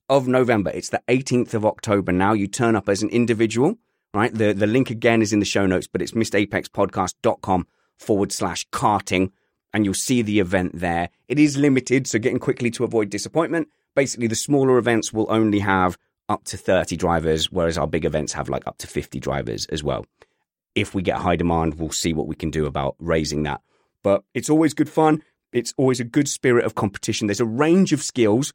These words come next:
all the way from, you know, top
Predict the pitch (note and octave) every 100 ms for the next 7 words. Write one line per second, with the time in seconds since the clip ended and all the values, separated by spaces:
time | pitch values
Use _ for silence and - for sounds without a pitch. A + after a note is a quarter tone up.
0 | _ _ - D#3 D#3+ D3 C3 A#2 - A2+
1 | G2+ G2 G2 _ _ _ - A2+ F2 -
2 | B2